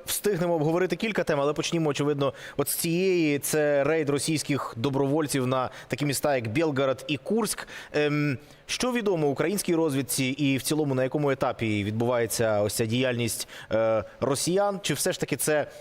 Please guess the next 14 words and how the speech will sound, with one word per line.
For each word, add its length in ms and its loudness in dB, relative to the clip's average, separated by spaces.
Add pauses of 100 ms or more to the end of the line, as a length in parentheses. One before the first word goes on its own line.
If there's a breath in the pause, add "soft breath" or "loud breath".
(140)
абсолютно 520 0
внутрішня 460 0
історія 420 2
російська, 400 0
коли 240 2
одні 220 0
росіяни 580 2 (160 loud breath)
протиставляють 560 0
себе 220 0
іншим 340 -2
росіянам, 420 0
мають 260 0
на 80 -2
це 240 0